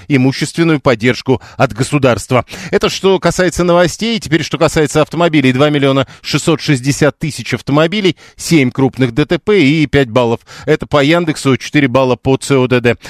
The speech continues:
Дальше нас ждёт, э, два часа шестибалльных пробок в шесть и в семь вечера. Ну, а мы, э, собственно, переходим к теме обсуждения в рамках программы «Своя правда». И к нам присоединяется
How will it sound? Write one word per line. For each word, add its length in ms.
Дальше 380
нас 160
ждёт, 340
э, 140
два 300
часа 260
шестибалльных 680
пробок 300
в 80
шесть 320
и 160
в 60
семь 240
вечера. 400
Ну, 160
а 220
мы, 180
э, 300
собственно, 320
переходим 520
к 420
теме 280
обсуждения 600
в 40
рамках 320
программы 340
«Своя 300
правда». 320
И 160
к 80
нам 120
присоединяется 640